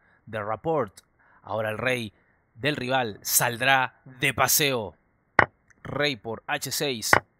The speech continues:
G por H siete, jaque a la descubierta, lo hace la dama desde seis. Rey G cinco, dama G seis, jaque, y ante esto Rojic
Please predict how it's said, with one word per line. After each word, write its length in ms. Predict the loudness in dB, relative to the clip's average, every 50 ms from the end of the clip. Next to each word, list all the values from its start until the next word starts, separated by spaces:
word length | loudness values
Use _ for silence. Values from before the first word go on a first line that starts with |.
| _ _ _ _ _ _ _ _ _ _ _ _ _ _ _ _ -18
G 360 | -10 -6 -4 -4 -4 -6 -8
por 200 | _ -6 -4 -4
H 180 | -4 -4 -4 -4
siete, 320 | -4 -2 -4 -4 -6 -10
jaque 380 | -8 -4 -4 -4 -4 -4 -8 -10
a 40 |
la 80 | -6 -6
descubierta, 680 | -6 -6 -6 -6 -8 -6 -4 -4 -6 -6 -6 -6 -6 -6
lo 160 | -4 -4 -4
hace 200 | -4 -4 -4 -2
la 80 | -2
dama 260 | 0 0 0 -2 -2 -4
desde 240 | -4 -4 -6 -6
seis. 520 | -6 -4 -4 -4 -4 -6 -4 -2 -2 -2 -2 _ _ _ _ _ _ _ _ _ -14
Rey 260 | -10 -8 -8 -8 -6
G 140 | -6 -6 -4
cinco, 540 | -4 -4 -4 -6 -8 -8 -10 -10 -10 -8 -8 -8 -8 _ _ _ _ _ _ _ -20
dama 440 | -18 -14 -8 -4 -4 -2 -2 -4 -8
G 140 | -10 -10 -10
seis, 320 | -10 -10 -10 -10 -10 -6
jaque, 420 | -6 -6 -6 -6 -8 -12 -12 -12 _ _ _ _ _ -8
y 80 | -6
ante 260 | -6 -6 -4 -4 -4
esto 360 | -4 -4 -4 -6 -4 -4 -4 -2
Rojic 560 | -2 -2 -4 -4 -6 -10 -8 -6 -6 -6